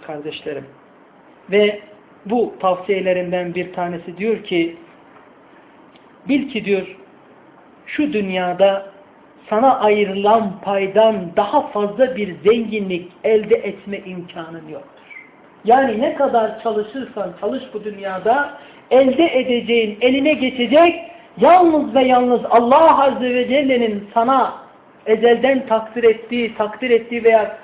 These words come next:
ayırdığı paydan başka bir şey imkanı edemezsin. Başka bir imkan yoktur.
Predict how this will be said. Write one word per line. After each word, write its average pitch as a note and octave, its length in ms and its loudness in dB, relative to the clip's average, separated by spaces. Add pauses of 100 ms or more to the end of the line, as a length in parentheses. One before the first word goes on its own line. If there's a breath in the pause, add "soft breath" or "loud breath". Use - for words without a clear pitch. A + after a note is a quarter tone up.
(160 loud breath)
ayırdığı C4 560 4
paydan B3 440 2
başka A#3+ 300 2
bir A3 240 -8
şey A#3+ 280 -8
imkanı A3+ 420 -6
edemezsin. A3 800 -6
Başka F#3+ 300 -6
bir A3+ 60 -10
imkan G#3 400 -6
yoktur. C4 500 0